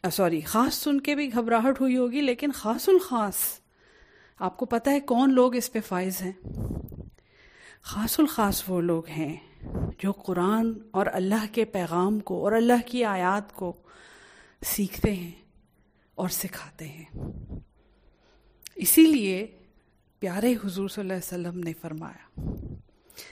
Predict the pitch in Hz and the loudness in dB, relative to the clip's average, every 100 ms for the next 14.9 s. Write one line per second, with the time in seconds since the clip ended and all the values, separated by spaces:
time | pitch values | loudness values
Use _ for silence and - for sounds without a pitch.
0 | - - - _ 214 208 202 - 190 180 | -20 -20 -20 _ -4 -2 -2 -2 0 0
1 | - 180 202 247 226 185 160 151 - - | 0 0 2 2 2 -2 -4 -6 -10 -14
2 | - - - - - 185 196 202 185 180 | -20 -20 -16 -12 -10 -2 -2 -2 -2 -2
3 | 180 175 - 170 - 185 _ _ _ - | 0 -2 -4 -6 -10 -12 _ _ _ -20
4 | - - - - 196 233 214 175 151 165 | -20 -20 -20 -12 -6 -4 -2 -2 -2 -4
5 | 156 156 - - - 156 - - - - | -10 -10 -10 -10 -14 -16 -18 -20 -20 -16
6 | - - - - _ _ _ _ _ _ | -14 -10 -10 -12 _ _ _ _ _ _
7 | - _ _ _ 220 302 370 - - 208 | -20 _ _ _ 0 0 0 -4 0 2
8 | 226 240 254 302 381 - - _ _ _ | 2 0 0 0 0 -6 -20 _ _ _
9 | _ _ _ _ - - - 185 196 269 | _ _ _ _ -10 -8 -6 -4 0 2
10 | 320 175 226 254 240 240 - 247 233 254 | 2 2 2 2 0 -2 -2 -2 -2 -4
11 | 320 - - - - - - 190 240 349 | -6 -12 -16 -10 -8 -8 -8 -2 -2 -2
12 | - 175 175 165 165 143 180 - - _ | -4 -2 -2 -2 -2 -2 -4 -6 -20 _
13 | _ _ _ _ _ _ _ _ _ _ | _ _ _ _ _ _ _ _ _ _
14 | _ - 196 190 175 170 175 196 | _ -10 -4 -2 -2 -4 -8 -6